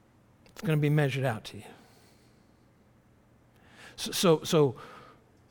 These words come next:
when someone's wrong, do we speak to them with tenderness and gentleness? Or do we just try to make a point and cut through and cut them down? You know, I, uh,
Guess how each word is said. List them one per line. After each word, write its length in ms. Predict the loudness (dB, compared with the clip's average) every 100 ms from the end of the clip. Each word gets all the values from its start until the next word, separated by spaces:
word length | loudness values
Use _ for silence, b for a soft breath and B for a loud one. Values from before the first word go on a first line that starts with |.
| _
when 160 | 0 2
someone's 400 | 6 8 8 6
wrong, 280 | 4 6
do 120 | 6 2
we 100 | -2
speak 440 | -4 2 2 2
to 120 | -2
them 480 | 2 4 6 4 2
with 240 | -2 -8 -12
tenderness 720 | -2 2 4 4 4 2 -2
and 120 | -6
gentleness? 640 | -2 0 0 -4 -8 -16 -20 -20 -20 _ _ _ _ _ _ _ _ _ _ _ _ _ _ _ _ _ _ -18 -4
Or 100 | 0
do 100 | 2
we 160 | 2
just 260 | 2 2 2
try 180 | 2 2
to 60 | 2
make 320 | 2 0 0
a 40 |
point 360 | -6 -4 -4 -4
and 180 | -8 -6
cut 360 | -2 0 -2
through 480 | -6 -2 0 0 -2 -10 b b b b
and 140 | -12 -8
cut 200 | -4 -2
them 140 | -2
down? 260 | -6 -10 -14 -20 _ _ -20 _ _ _ _ _ _ _ _ _ _ B B B 0
You 120 | 4
know, 140 | 4
I, 280 | 8 8 10
uh, 200 | 10 8